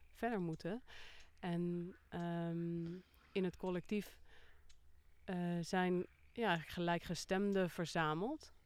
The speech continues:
Ehm, eh, en dat komt dan voort vanuit de, de crisis nu. Maar ik voel zeker de laatste weken daarin dat er,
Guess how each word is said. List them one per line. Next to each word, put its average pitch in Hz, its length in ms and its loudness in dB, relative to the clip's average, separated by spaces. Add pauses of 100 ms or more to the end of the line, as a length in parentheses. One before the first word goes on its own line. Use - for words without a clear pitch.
(200)
Ehm, 180 1080 0 (140)
eh, 170 120 -8 (180)
en - 120 -4
dat 175 140 -2
komt 170 180 -2
dan 165 160 -2
voort 175 280 -2
vanuit 165 300 -4
de, 170 120 -6 (140)
de 185 200 -4
crisis - 420 -4
nu. 190 340 4 (400)
Maar 165 280 0
ik 165 100 -4
voel 180 360 -2 (380)
zeker 190 280 4
de 180 60 2
laatste 180 380 4
weken 180 380 4
daarin 170 320 2
dat 165 120 -2
er, 170 280 0